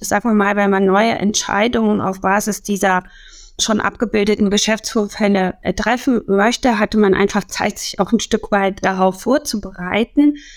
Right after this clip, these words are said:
Aber das ist seit der großen Veränderung durch die Digitalisierung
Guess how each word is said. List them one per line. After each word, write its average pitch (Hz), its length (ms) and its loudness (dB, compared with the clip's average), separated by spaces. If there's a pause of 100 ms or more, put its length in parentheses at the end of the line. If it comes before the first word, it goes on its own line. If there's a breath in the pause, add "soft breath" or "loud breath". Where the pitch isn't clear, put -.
(200 loud breath)
Aber 226 320 0
das 220 400 0
ist 254 380 -4
seit 208 680 -2
der 185 440 0 (120)
großen 247 420 2
Veränderung 214 760 0
durch 208 200 0
die 196 180 -4
Digitalisierung 208 1300 0